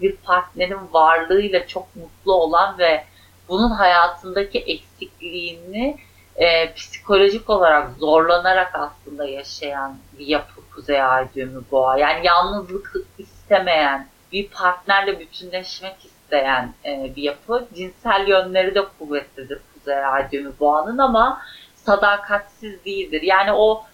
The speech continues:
bir insan olsun, hep olsun ve onunla tüm hayatı mutlu bir şekilde gitsin ister Kuzey Ay düğümü boğa. Fakat bunu hak edebilmek için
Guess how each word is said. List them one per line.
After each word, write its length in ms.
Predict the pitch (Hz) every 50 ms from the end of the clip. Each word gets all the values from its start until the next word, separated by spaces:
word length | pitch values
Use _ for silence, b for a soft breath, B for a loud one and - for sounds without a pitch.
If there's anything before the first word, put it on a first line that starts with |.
| B _
bir 200 | - 190 226 254
insan 480 | 247 240 240 233 - - 277 262 247 240
olsun, 560 | 220 196 180 - - - - 202 202 214 226
hep 140 | 226 233 233 - -
olsun 420 | 208 196 196 196 - - 226 214
ve 60 | 214 208
onunla 480 | 190 196 202 208 202 202 196 202 202
tüm 220 | - - 214 208 208
hayatı 580 | 196 196 185 180 175 170 165 170 - - -
mutlu 560 | 190 185 180 170 _ _ - 185 190 185 185 - 165
bir 100 | 175 180
şekilde 680 | - - 180 165 - - 165 165 - 202 202 208 208 B B B B B B B - 170
gitsin 520 | 190 202 - - - - - 208 202 196
ister 640 | 92 - - _ _ _ - 156 139 135 139 135 - _ _ _ _
Kuzey 320 | - 151 139 160 151 147 143
Ay 300 | 143 139 139 139 139 139
düğümü 280 | 139 139 139 139 135 131 -
boğa. 380 | 151 156 175 202 240 - B B B B B B B B -
Fakat 320 | 240 240 247 277 262 214 - - -
bunu 280 | 156 160 185 202 240 247
hak 320 | - 254 240 240 - -
edebilmek 760 | 247 226 233 247 226 208 214 208 196 196 202 233 247 - -
için 420 | 233 214 - - 196 185 190 208